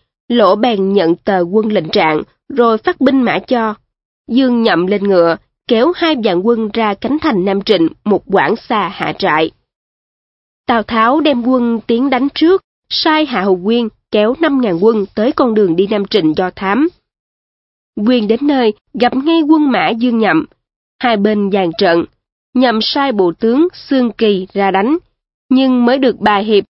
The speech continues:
đã bị Quyên chém một đao chết ngay. Nhậm thúc ngựa thân ra đánh Quyên. Đánh nhau hơn ba mươi hiệp không phân thắng bại,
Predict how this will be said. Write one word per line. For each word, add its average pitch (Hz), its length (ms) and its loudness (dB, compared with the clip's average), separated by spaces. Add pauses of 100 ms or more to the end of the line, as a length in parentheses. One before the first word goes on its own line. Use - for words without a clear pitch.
(180)
đã 202 160 0
bị 214 220 0
Quyên 214 260 0
chém 226 280 0
một 330 200 0
đao 202 280 -2
chết - 320 -4
ngay. 233 260 0 (760)
Nhậm 190 460 2
thúc - 200 -2
ngựa 185 300 2 (120)
thân 214 360 0
ra 196 160 0
đánh 220 220 -2
Quyên. 247 280 0 (760)
Đánh 247 200 2
nhau 262 300 2 (140)
hơn 240 300 -2
ba 220 160 0
mươi 214 200 0
hiệp 220 200 0 (200)
không 226 240 0
phân 202 300 0
thắng 226 220 -2
bại, 170 320 0